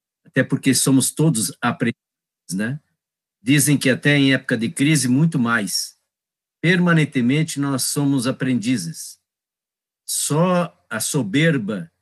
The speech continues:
e a autossuficiência acha que já sabe tudo. Nós somos permanentemente em processos de aprendizagem. Por isso que a gente, é, creio, é, no dia de hoje, tá fazendo o quê? Não é uma aula política ou é ambiental.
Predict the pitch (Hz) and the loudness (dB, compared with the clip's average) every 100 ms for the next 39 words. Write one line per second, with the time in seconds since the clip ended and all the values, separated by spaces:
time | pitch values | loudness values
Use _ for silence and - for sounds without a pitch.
0 | _ _ _ _ - 110 135 - - 127 | _ _ _ _ -8 -4 -4 -4 -8 -6
1 | - 143 156 160 147 139 - 120 - _ | -4 -2 0 0 -2 -2 -4 -8 -8 _
2 | _ _ _ - 139 - 143 131 - 135 | _ _ _ -6 -4 -2 -2 -4 -2 -2
3 | 165 170 _ _ - 175 165 175 165 190 | -2 -12 _ _ -4 -2 0 0 0 0
4 | 185 175 165 160 135 143 165 - 160 156 | 0 2 4 2 2 2 2 0 0 0
5 | 156 127 - 160 - 139 139 147 143 135 | -2 -4 -2 -2 -2 -4 -4 -2 -2 -2
6 | 113 127 98 - 147 151 156 123 156 - | -2 -2 -4 -6 -6 -4 -4 -2 -4 -4
7 | - - 151 127 - 131 135 143 160 165 | -10 -2 0 -2 -4 0 2 2 0 -4
8 | _ _ _ _ - 113 117 127 123 135 | _ _ _ _ -10 -4 0 0 2 0
9 | 110 120 139 156 170 160 143 139 120 110 | 2 2 2 2 0 -2 -4 -2 -2 0
10 | 160 156 - 135 156 160 _ _ _ _ | 2 0 -2 -2 -2 -4 _ _ _ _
11 | 165 170 185 202 196 165 143 139 151 151 | -2 2 2 2 0 0 0 2 2 2
12 | 139 127 117 - 117 135 135 - - 123 | 2 2 -2 -4 0 2 2 0 -6 -2
13 | 123 120 117 117 110 120 110 - 98 82 | 0 2 0 -2 -2 -2 -2 -6 -8 -8